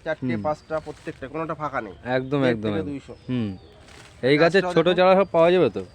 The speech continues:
Speaker 1: এই গাছই বিক্রি হবে, ছোট
Speaker 2: এই গাছে?
Speaker 1: বড় এই গাছ বিক্রি হবে, ছোট চারা আছে,
Speaker 2: মানে
Speaker 1: তাতেও ফল
Speaker 2: প্যাকেট
Speaker 1: ধরা।
Speaker 2: করে মাটির সঙ্গে
Speaker 1: হ্যাঁ,
Speaker 2: বসানো
Speaker 1: হ্যাঁ,
Speaker 2: রয়েছে?
Speaker 1: প্যাকেট করে মাটিতে। দেখেন ওদিকে আরো আছে।
Speaker 2: আচ্ছা, আচ্ছা। তাছাড়া
Speaker 1: পিছনে আরো
Speaker 2: তেজপাতা
Speaker 1: আছে।
Speaker 2: দেখছি তো প্রচুর এখানে সব বসানো রয়েছে।
Speaker 1: হ্যাঁ, এই তেজপাতা,
Speaker 2: হুম।
Speaker 1: তারপরে আপনার পেয়ারা,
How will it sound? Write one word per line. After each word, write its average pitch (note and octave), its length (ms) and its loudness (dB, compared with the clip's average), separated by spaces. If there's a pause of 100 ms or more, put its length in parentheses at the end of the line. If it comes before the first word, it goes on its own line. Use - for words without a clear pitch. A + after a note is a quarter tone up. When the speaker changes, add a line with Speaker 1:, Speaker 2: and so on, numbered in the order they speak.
(100)
Speaker 1:
এই A3 180 -4
গাছই A#3 260 -2
বিক্রি D#3 280 -8
হবে, A2+ 280 -8
ছোট F3+ 160 -6
Speaker 2:
এই D#3+ 140 4
গাছে? F#3 220 6
Speaker 1:
বড় G#3+ 160 -2
এই F#3+ 100 -4
গাছ F#3+ 180 -4
বিক্রি F3+ 300 -8
হবে, F#3+ 180 -4
ছোট F3 200 -14
চারা F3+ 320 -4
আছে, F3+ 220 -6
Speaker 2:
মানে E3 140 2
Speaker 1:
তাতেও F#3+ 160 0
ফল - 0 -
Speaker 2:
প্যাকেট E3+ 300 4
Speaker 1:
ধরা। F#3+ 80 0
Speaker 2:
করে A3 200 4
মাটির G3 260 0
সঙ্গে G#3 220 -4
Speaker 1:
হ্যাঁ, F#3+ 120 4
Speaker 2:
বসানো G3 120 4
Speaker 1:
হ্যাঁ, D#3 140 0
Speaker 2:
রয়েছে? - 160 -2
Speaker 1:
প্যাকেট D#3+ 180 -8
করে E3 120 -4
মাটিতে। A#2+ 340 -10
দেখেন D#3 240 -6
ওদিকে E3 260 -6
আরো D#3+ 200 0
আছে। E3+ 320 -2 (280)
Speaker 2:
আচ্ছা, C3+ 400 0
আচ্ছা। G#2+ 380 -4 (420)
তাছাড়া F#3 300 4
Speaker 1:
পিছনে F3 240 4
আরো E3+ 100 2
Speaker 2:
তেজপাতা F#3+ 240 6
Speaker 1:
আছে। F#3+ 100 4
Speaker 2:
দেখছি G3+ 220 2
তো G3+ 100 2
প্রচুর G3 320 0
এখানে F#3+ 280 0
সব E3+ 120 0
বসানো C#3+ 360 2
রয়েছে। G2 240 -2 (160)
Speaker 1:
হ্যাঁ, C#3 200 -8
এই D3 200 -10
তেজপাতা, E3+ 720 -6 (280)
Speaker 2:
হুম। C3+ 300 -2 (440)
Speaker 1:
তারপরে D3+ 360 -6
আপনার D#3 300 -2
পেয়ারা, E3+ 560 -2